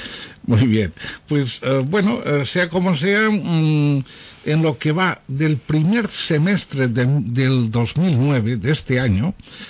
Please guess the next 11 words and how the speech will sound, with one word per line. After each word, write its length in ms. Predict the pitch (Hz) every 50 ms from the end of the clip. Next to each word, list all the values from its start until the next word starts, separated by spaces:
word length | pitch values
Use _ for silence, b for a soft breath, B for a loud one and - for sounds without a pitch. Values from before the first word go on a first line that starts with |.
| B B B B
ya 180 | 143 147 170 165
se 140 | - - 180
han 120 | 196 202
cerrado 640 | - - 160 135 131 151 170 165 156 165 170 165 - B B B B B B B
noventa 600 | - 131 139 143 147 156 160 151 151 127 - 156
mil 360 | 156 175 208 208 202 208 208 - B B B B B -
negocios 840 | - 127 135 139 135 147 180 170 - - 170 180 180 175 - - - -
de 140 | - 117 127
autónomos. 680 | 120 123 113 - - 147 127 98 90 80 80 71 67 - - - - - - _ - - - _ - - -
Noventa 760 | 143 135 135 143 143 151 180 196 190 180 - - 180 - - -
mil. 380 | 143 156 151 104 85 85 -